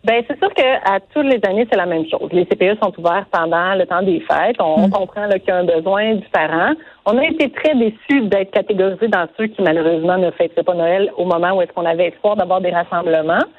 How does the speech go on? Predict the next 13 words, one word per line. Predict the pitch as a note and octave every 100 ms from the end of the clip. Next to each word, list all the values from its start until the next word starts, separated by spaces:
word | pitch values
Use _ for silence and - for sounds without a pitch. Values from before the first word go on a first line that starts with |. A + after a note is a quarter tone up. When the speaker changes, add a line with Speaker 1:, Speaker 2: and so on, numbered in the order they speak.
| - - - - - - F3
Speaker 1:
Euh, | F3 E3
on | D#3+ D#3+
s'est |
dit, « | E3+ F#3+
Mais | F#3+
pourquoi | E3+ - C4+
ne | A3+
pas | A3
fêter | A3 F#3+ C4
les | A#3+
C | G3+
P | F3 E3+
E ? » | A#3